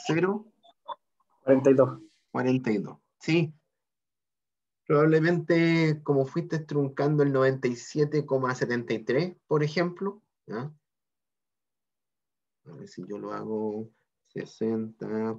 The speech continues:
Speaker 1: por seno de ciento cincuenta y cinco, eh, dividido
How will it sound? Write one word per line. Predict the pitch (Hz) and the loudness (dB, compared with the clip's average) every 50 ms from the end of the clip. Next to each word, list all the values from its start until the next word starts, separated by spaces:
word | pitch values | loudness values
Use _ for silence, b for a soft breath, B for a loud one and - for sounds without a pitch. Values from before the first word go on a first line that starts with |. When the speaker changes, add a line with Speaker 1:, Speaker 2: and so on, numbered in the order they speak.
| - | -10
Speaker 1:
por | - 90 90 90 87 - | -12 -12 -12 -12 -14 -16
seno | - - - _ _ - 104 104 104 104 104 104 104 104 104 104 101 - _ _ _ _ | -20 -20 -20 _ _ -12 -10 -10 -8 -8 -8 -8 -10 -10 -12 -14 -16 -18 _ _ _ _
de | - - - 85 87 87 | -14 -12 -10 -10 -10 -10
ciento | - - 92 90 | -10 -12 -12 -12
cincuenta | 87 - 87 85 90 85 - 87 | -12 -14 -14 -14 -16 -16 -18 -20
y | - | -20
cinco, | - - 113 110 110 110 110 110 _ - 110 107 107 110 - - _ _ _ _ _ _ _ _ _ _ _ | -14 -10 -8 -6 -6 -6 -8 -10 _ -10 -10 -8 -8 -10 -12 -16 _ _ _ _ _ _ _ _ _ _ _
eh, | 78 85 92 87 87 87 | -20 -16 -12 -12 -10 -8
dividido | 87 87 87 87 87 92 95 101 101 98 98 98 98 98 98 98 98 95 - | -8 -8 -8 -8 -8 -8 -8 -8 -8 -6 -6 -6 -6 -6 -6 -8 -10 -12 -14